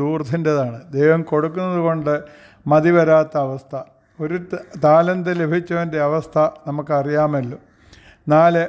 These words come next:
കർത്താവും മാതാവും കല്യാണ വിരുന്നിൽ ഉണ്ടായിരുന്നു എന്ന് എടുത്തു പറയുന്നു. അതുകൊണ്ട് ആ ഭവനം ദുഃഖത്തിൻ്റെ ഭവനമായില്ല എന്ന് നാം വായിച്ചറിയണം.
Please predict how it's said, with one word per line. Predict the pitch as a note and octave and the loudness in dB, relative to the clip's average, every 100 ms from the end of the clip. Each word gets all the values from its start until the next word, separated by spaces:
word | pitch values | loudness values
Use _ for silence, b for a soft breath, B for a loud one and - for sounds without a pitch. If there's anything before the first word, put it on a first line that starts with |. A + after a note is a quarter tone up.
| - | -4
കർത്താവും | D#3 D3 - F#3+ G3 G3+ | -8 -6 0 2 2 0
മാതാവും | F3+ E3 F3+ F3+ F3+ F3 | 0 2 2 0 0 -2
കല്യാണ | E3 E3 F3 F3+ F#3 | -4 -2 -2 0 -2
വിരുന്നിൽ | E3+ E3+ E3+ E3+ D3+ | -2 -2 -4 -6 -8
ഉണ്ടായിരുന്നു | D3 D#3+ E3+ E3+ F3 D#3+ | -2 0 2 0 -4 -4
എന്ന് | D#3 D3+ | -4 -4
എടുത്തു | D3 D3 D#3+ | -6 -8 -6
പറയുന്നു. | C#3+ C#3 D3 C#3 C3 - | -4 -2 -2 -4 -6 -6
അതുകൊണ്ട് | C3+ C#3+ D#3 D#3 D3+ D#3 D3 | -4 0 0 0 0 2 2
ആ | D#3 | 4
ഭവനം | D3+ D3+ D#3 D#3 E3 B B B B D3+ | 2 0 0 -4 -8 B B B B -4
ദുഃഖത്തിൻ്റെ | D#3 G3 F3+ G3 G3 F3 | -2 -2 0 0 2 2
ഭവനമായില്ല | E3+ F3 F#3 F3+ E3+ E3+ E3 E3 E3+ E3 | 2 2 2 2 4 2 2 2 2 2
എന്ന് | D#3+ D#3 D3+ | -2 -6 -4
നാം | D3+ D3+ - _ _ _ _ b b b - | -6 -8 -16 _ _ _ _ b b b 2
വായിച്ചറിയണം. | C#3+ E3 E3 D#3+ C3 D3 C3+ | 4 4 0 -4 -2 -4 -4